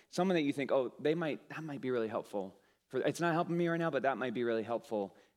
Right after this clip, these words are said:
for them." I just want you to pause, see them, and just ask that God would move in their life, that he would use this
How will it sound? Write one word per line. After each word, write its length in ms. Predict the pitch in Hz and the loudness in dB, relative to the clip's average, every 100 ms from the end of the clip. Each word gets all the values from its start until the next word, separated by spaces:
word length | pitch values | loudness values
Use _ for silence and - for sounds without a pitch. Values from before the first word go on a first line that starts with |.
| - | -8
for 100 | 131 | 0
them." 240 | 131 127 | 2 2
I 80 | 156 | 2
just 140 | 185 | 0
want 160 | 190 - | -2 -2
you 80 | 131 | -4
to 60 | |
pause, 760 | - - 143 143 143 139 131 - | -4 0 2 4 2 0 -4 -12
see 300 | - - 170 | -12 -4 0
them, 420 | 156 151 143 143 143 - _ _ _ _ | 2 2 0 -4 -10 -18 _ _ _ _
and 80 | - | -10
just 120 | - | 2
ask 220 | 196 180 | 2 2
that 60 | 185 | 0
God 300 | 147 156 160 | 2 2 2
would 180 | 160 139 | -2 -2
move 260 | 139 147 | -2 -2
in 80 | 156 | -2
their 160 | 151 143 | -4 -2
life, 320 | 139 143 - | -2 -4 -4
that 140 | 110 | -6
he 100 | 110 | -4
would 140 | 139 131 | -4 -2
use 300 | 135 147 127 | -2 0 0
this 400 | 117 107 - | 0 0 -8